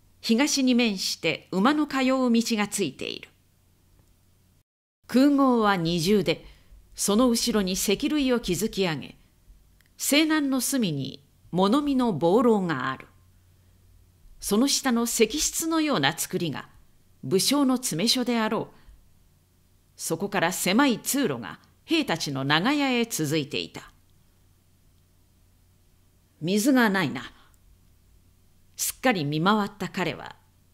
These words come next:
眉を潜めながらそうつぶやいた。「なかなか堅固な砦だ。これなら小勢でも十分戦える。水の補給さえつけば。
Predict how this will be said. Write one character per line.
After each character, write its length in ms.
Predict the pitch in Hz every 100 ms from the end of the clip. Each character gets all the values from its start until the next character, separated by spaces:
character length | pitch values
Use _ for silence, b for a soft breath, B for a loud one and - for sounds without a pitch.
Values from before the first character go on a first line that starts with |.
| _
眉 280 | 226 302 226
を 100 | 143
潜 320 | - - 262
め 80 | 269
な 120 | 240
が 100 | 170
ら 120 | -
そ 240 | - - 226
う 60 |
つ 160 | 226 185
ぶ 80 | 185
や 140 | 175
い 80 | 113
た。 140 | - - _ _ _ _ _ _ _ _ _ - _ _ _ _ - _ _ _ _ _ -
「な 160 | 139
か 140 | 135 208
な 140 | 226
か 160 | 226 214
堅 240 | 214 277
固 160 | 262 165
な 160 | 127
砦 400 | - 151 170 180
だ。 100 | 165 - - _ _ _ _ _ _ _ _
こ 100 | -
れ 120 | 190
な 120 | 240
ら 220 | 240 - -
小 300 | - 180 262
勢 240 | 277 262
で 100 | 247
も 140 | 175
十 260 | 147 156 247
分 140 | 302
戦 420 | 226 - - - 185
え 100 | 170
る。 120 | - - _ _ _ _ _ _ _ _ _ _ _ _ _ _
水 340 | 147 170 165 285
の 160 | 277
補 280 | 226 - 180
給 200 | - 269
さ 220 | 311 311
え 160 | 120 139
つ 160 | -
け 100 | -
ば。 100 | -